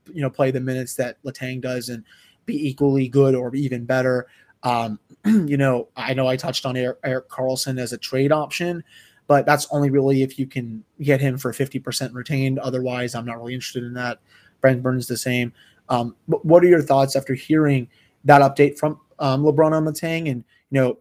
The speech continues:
are, are you confident that he's coming back, or do you still see it as a coin flip?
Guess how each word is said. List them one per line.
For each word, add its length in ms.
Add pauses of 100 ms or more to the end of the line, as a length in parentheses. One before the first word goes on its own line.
(140)
are, 140
are 120
you 260
confident 800 (140)
that 360
he's 340
coming 240
back, 260
or 80
do 80
you 80
still 240
see 180
it 60
as 100
a 60
coin 260
flip? 200